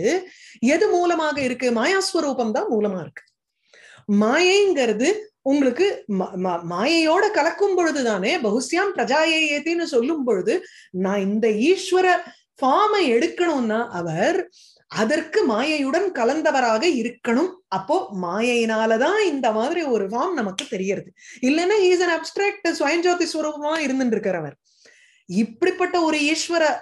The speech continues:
தத்துவம் நமக்கு வந்து கண்பட தெரியணும்னா அதுக்கு மூலம் என்ன? அவ்யக்தம் பிரதானம்.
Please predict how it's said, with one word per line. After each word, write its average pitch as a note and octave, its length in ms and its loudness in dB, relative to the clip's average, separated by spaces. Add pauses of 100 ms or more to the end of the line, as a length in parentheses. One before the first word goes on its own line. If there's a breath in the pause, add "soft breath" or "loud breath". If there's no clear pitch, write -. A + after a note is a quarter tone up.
(160)
தத்துவம் B3+ 580 0
நமக்கு A#3+ 360 -2
வந்து B3 240 -2
கண்பட C#4+ 400 0
தெரியணும்னா A3+ 920 -2 (260 loud breath)
அதுக்கு B3 380 -2
மூலம் D4 300 0
என்ன? C4 440 -2
அவ்யக்தம் A#3+ 640 -6
பிரதானம். E3+ 600 -8